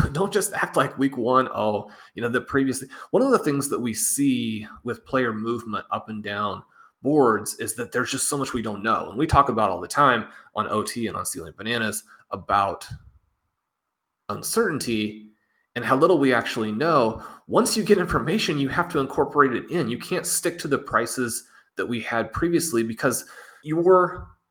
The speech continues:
underlying belief about those prices is that there's a huge amount of wiggle room in them, or that simply that they're wrong.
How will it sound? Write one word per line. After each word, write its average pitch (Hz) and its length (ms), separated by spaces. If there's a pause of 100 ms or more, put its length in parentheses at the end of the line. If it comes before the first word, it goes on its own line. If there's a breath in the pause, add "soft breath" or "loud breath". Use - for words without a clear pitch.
(1500)
underlying 143 720
belief 127 540
about 117 400
those 120 180
prices 117 760
is 113 260
that 113 420
there's 127 240
a 123 60
huge 170 360
amount 131 240
of 110 120
wiggle 131 280
room 117 220
in 113 180
them, 110 300
or 151 140
that - 100
simply 170 320
that 139 220
they're 127 160
wrong. 139 500